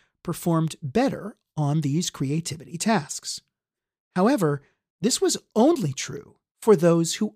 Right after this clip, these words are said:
also had high levels of openness. In other words, new experiences in and of themselves don't necessarily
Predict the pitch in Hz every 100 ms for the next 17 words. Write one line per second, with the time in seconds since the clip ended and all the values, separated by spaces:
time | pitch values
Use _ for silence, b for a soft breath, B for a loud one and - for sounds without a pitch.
0 | - 233 349 - - - _ _ - 190
1 | - 160 151 147 127 139 135 135 - -
2 | 170 - 208 208 156 127 - - - -
3 | _ _ _ _ _ _ _ - 202 220
4 | 180 170 156 - _ _ _ _ 156 165
5 | 277 330 - - 175 165 160 151 160 147
6 | - _ - 226 254 247 - 185 180 -
7 | 180 - 156 139 - 311 254 - - -
8 | - b b b - 196 196 - 165 180
9 | 190 - 175 - 262 320 208 - -